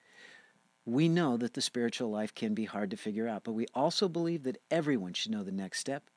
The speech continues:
for making their spiritual life more important to them. Ben Men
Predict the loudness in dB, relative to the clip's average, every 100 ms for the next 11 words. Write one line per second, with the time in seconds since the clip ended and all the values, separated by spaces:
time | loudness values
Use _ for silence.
0 | _ -2 0 0 -2 -4 -4 -4 -2 -2
1 | -2 -6 -8 -8 -10 -14 -18 -10 -8 -8
2 | -8 -8 -8 -14 -16 -14 -16 -16 -8 4
3 | 6 6 4 2 0